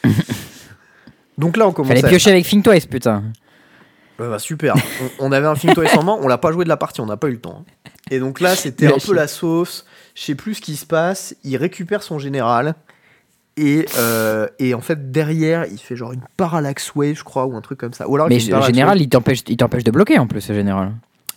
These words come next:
Speaker 2: En fait, quand il attaque, tu peux pas bloquer globalement.
Speaker 1: Bah ouais, mais c'est comment tu, que, v-, voilà,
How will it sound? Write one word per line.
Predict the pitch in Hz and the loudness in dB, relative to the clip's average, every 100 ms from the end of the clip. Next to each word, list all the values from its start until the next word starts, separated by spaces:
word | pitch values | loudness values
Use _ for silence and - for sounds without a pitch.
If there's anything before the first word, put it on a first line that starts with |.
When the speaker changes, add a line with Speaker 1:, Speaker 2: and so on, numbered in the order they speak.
| - | -6
Speaker 2:
En | |
fait, | 117 156 | -2 -2
quand | 135 - | -4 -2
il | 127 | 0
attaque, | 123 139 147 | 2 0 -2
tu | - 117 | -6 -14
peux | 107 | -8
pas | 104 | -4
bloquer | 117 107 - | -4 -4 -8
globalement. | 98 98 98 98 - _ _ _ _ - | -12 -12 -14 -18 -20 _ _ _ _ -6
Speaker 1:
Bah | - | 2
ouais, | 139 131 | 4 4
mais | 98 | 2
c'est | - 92 92 92 95 95 | -4 -4 -2 -2 -2 -2
comment | 104 101 | -4 -6
tu, | - 98 - | -6 -12 -6
que, | 101 | -6
v-, | 95 98 98 _ | -4 -8 -10 _
voilà, | 101 147 | 0 0